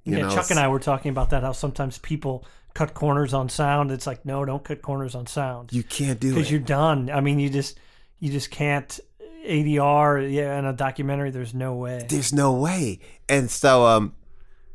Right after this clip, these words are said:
Speaker 1: I can't remember what city I was in. I was, I was in another city, and this man brought this, this blind woman up to me, and she said, um,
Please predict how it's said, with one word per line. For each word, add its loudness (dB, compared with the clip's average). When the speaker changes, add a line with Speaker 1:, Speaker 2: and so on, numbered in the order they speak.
Speaker 1:
I 0
can't 0
remember 0
what -2
city -6
I -4
was -6
in. -6
I -4
was, -6
I -2
was -2
in 2
another 0
city, -4
and -6
this -6
man -2
brought -4
this, -10
this -10
blind -6
woman -8
up -12
to -16
me, -12
and -6
she -10
said, -6
um, -10